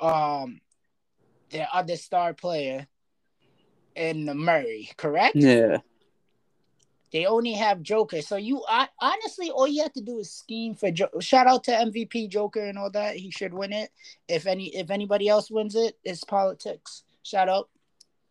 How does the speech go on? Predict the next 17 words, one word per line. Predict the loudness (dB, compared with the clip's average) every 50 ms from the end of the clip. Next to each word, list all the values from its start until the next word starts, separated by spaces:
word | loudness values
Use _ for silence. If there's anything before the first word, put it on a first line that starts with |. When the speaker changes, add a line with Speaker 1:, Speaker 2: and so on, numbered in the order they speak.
| _ _ _ _ -4
Speaker 1:
Joker, | 0 0 0 0 0 -6 -8 -8 _ -20 -20 -18
Siberian | -6 2 2 2 4 4 2 2 2 2 0 -2 0
Husky | 2 2 2 2 0 -6 -10 -8 -6
right | -4 -4 -6 -6
there. | -4 -4 -4 -4 -6 _ -18 -20 -20 -18 -6 2
But, | 4 4 4 6 6
um, | 4 4 4 2 -2 -4 -6 -10 -12 -16 _ _ _ _ _ _ _ _ _ -14
<laughs> | -14 -14 -14 -14 -18 -20 -20 -14 -8 -8 -8 -8 _ _ _ _ _ _ _ _ _ _ _ _ _ _ _ _ _ _ _ _ 6
uh, | 8 8 8 8 6 4
what's | 2 0 -6 -6
it | -14
called? | -12 -12 -10
What | -10 -10
was | -10 -10 -12
I | -12 -14
saying? | -12 -12 -12 -10 -10 -12 -14 _
He's, | -12 -8 -6 -4 -4 -2